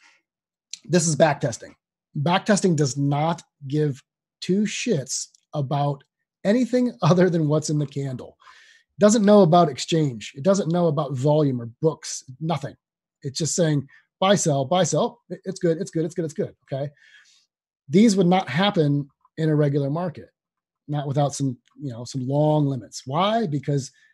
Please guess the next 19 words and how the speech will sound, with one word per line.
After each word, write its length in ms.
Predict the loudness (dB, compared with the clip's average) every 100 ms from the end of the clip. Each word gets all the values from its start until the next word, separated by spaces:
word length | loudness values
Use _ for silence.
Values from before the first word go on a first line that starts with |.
| _ -12
if 160 | -8
you 80 | -2
look 200 | -2 -2
at 80 | -6
the 80 | -10
price, 840 | -4 0 2 0 -2 -8 -14 -18 _ _ _ _ _ _ _ _ _ _ _ -12
there's 140 | -4
only 120 | -2
a 40 | 0
one 280 | 0 0 0
Satoshi 460 | -4 -4 -4 -6
spread. 340 | -10 -14 -16 -14 -10
You 120 | -10 -10
cannot 560 | 0 2 2 0 -2 -8 -6
get 340 | 2 2 2 -8 -6
any 260 | -2 -2
tighter 520 | -4 -6 -4 -6 -10 _ -18
than 180 | -16 -18
that. 180 | -20